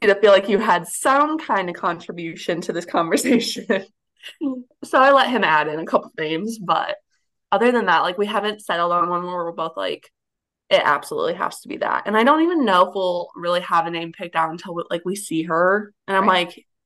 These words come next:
Speaker 1: "Yeah, you're a May, or you're, like, a Debbie," or, by the way, Debbie is not an option. I don't know <laughs> where Debbie just came from, but yeah, it's just funny. But it's like, it's a
Speaker 2: Maybe
Speaker 1: lot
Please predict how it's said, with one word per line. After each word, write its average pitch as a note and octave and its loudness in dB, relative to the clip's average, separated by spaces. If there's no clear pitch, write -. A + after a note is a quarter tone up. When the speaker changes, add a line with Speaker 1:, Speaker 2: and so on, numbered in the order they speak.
Speaker 1:
"Yeah, A#3+ 6
you're B3+ 0
a C4 -4
May, B3+ -4
or F#3 0
you're, G#3 -2
like, A#3 -8
a C4 -6
Debbie," B3+ -2
or, F3+ -2
by F#3 -2
the F3+ 2
way, E3+ 0
Debbie F3 0
is G#3 0
not E3+ -8
an G#2+ -8
option. - -6
I - 0
don't F#3+ 0
know A3+ 2
<laughs> - -20
where A3+ 8
Debbie F#3 2
just F#3+ -4
came F#3 -2
from, G3 0
but F3 -4
yeah, F3 0
it's G3+ -6
just A#3 -4
funny. - -4
But G#3 0
it's G#3 2
like, B3 4
it's A3 -4
a C#4 -2
Speaker 2:
Maybe - -4
Speaker 1:
lot F#4 0